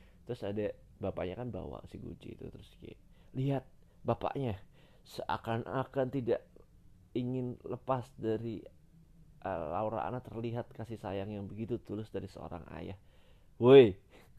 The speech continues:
<laughs> anjing. Aduh, bangsat nih. Wartawan-wartawan bangsat kalian ini ya. Gila lu. Udah sih, ini orang-orang udah meninggal.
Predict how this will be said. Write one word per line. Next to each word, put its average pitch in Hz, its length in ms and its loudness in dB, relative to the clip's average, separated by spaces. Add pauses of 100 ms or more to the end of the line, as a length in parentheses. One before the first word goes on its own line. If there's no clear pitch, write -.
(100)
<laughs> - 580 -16
anjing. 98 380 -4 (880)
Aduh, 156 360 10 (840)
bangsat 107 600 2
nih. 98 140 0 (440)
Wartawan-wartawan 104 960 0
bangsat 104 560 2
kalian 98 320 -4
ini 101 160 -6
ya. 104 160 -6
Gila 110 420 2 (140)
lu. 101 120 -4 (760)
Udah 127 240 8
sih, 135 240 -4 (480)
ini 123 160 -4
orang-orang 131 400 2
udah 104 60 0
meninggal. 107 560 0